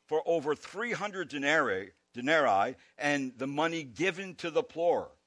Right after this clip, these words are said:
Right? Well, a noble observation.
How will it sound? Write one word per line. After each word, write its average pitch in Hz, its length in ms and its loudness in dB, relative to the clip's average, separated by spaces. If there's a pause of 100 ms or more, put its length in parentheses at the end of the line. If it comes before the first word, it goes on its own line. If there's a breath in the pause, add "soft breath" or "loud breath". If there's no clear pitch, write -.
(120)
Right? 147 320 2
Well, 160 340 2 (240 soft breath)
a 143 120 -2
noble 196 440 2
observation. 160 960 0